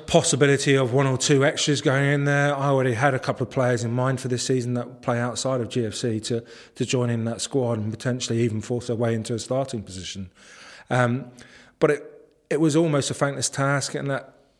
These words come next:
and then with, um, the charges that came through from the G F L M over, over the summer, uh, all of which were, were obviously dropped, but that gave me a, a bit more time to think about everything. Uh, it just,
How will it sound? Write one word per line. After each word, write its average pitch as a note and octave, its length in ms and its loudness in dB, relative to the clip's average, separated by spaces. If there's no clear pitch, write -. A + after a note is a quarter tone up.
and B2 200 0
then A#2+ 240 0
with, B2+ 380 0
um, A2+ 540 -2
the A2+ 80 -6
charges B2 460 0
that B2 180 -4
came A#2 220 -2
through A#2+ 200 -2
from A#2 160 -4
the A2 60 -4
G A2+ 160 0
F G#2 120 -4
L A2+ 100 -2
M A#2+ 200 0
over, A#2 340 -2
over A#2 240 -2
the G#2+ 120 -4
summer, A#2 640 -2
uh, G#2 360 -6
all B2 160 2
of G2+ 80 -4
which A#2+ 280 -4
were, A#2 280 -2
were A2 180 -2
obviously G#2+ 340 -4
dropped, - 560 -2
but A#2 100 -2
that G#2 200 -6
gave A2+ 220 -2
me A2 200 -2
a, G2+ 280 -4
a A2+ 40 -8
bit A#2 200 -4
more A2 240 -4
time G#2+ 400 -4
to G#2+ 100 -6
think G#2+ 240 -6
about G#2+ 240 -6
everything. G#2 460 -6
Uh, A2+ 300 -4
it C3 240 -6
just, - 260 -4